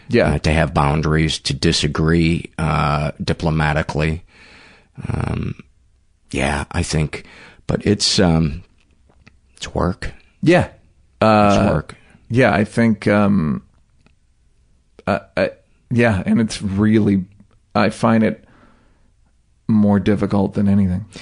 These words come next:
Speaker 2: Do you find yourself
Speaker 1: 'Cause I have an inhe-, sorry, I have
Speaker 2: That's
Speaker 1: an
Speaker 2: okay.
Speaker 1: inherent distrust of my own needs.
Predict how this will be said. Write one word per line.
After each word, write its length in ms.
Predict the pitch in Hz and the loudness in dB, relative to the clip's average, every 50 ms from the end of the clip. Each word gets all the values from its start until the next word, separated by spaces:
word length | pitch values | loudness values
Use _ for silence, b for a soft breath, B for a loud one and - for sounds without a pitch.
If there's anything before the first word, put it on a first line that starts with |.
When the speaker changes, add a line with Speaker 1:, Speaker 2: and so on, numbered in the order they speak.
| B B B B B B - | B B B B B B 0
Speaker 2:
Do 80 | 127 131 | 2 2
you 240 | 131 131 147 165 | 4 4 4 2
find 680 | 160 - - - 123 120 117 117 117 120 120 123 - - - _ _ _ - | 0 0 0 2 2 4 4 4 4 4 4 2 2 0 -8 _ _ _ -4
yourself 460 | - 107 107 107 101 - - 180 190 | 0 2 4 4 4 4 4 4 4
Speaker 1:
'Cause 40 | 196 | 4
I 240 | 190 190 190 170 - - - - | 4 4 2 0 -2 -6 -8 -4
have 220 | 117 175 190 185 185 | 0 0 2 2 2
an 60 | 170 | 2
inhe-, 360 | 160 156 147 139 143 160 - | 2 0 0 -2 -4 -4 -4
sorry, 280 | - - 117 110 110 - | -2 0 2 2 2 4
I 140 | - 120 127 | 4 4 4
have 180 | 135 - 139 | 4 4 4
Speaker 2:
That's 20 | 135 | 4
Speaker 1:
an 60 | - | 4
Speaker 2:
okay. 100 | 240 202 | 4 4
Speaker 1:
inherent 640 | 208 - - - 131 139 143 147 147 143 139 - - B B B B B B B B B B B B B - - | 2 0 -2 -2 0 2 2 4 4 2 0 0 -4 B B B B B B B B B B B B B -4 2
distrust 600 | 127 123 113 - - - - 113 107 107 - - | 2 2 2 2 0 0 2 2 2 2 0 0
of 60 | 98 | 0
my 140 | 101 98 98 | 2 2 4
own 120 | 98 95 98 | 2 2 0
needs. 340 | 95 - - - - - | 0 -2 -4 -8 -14 -20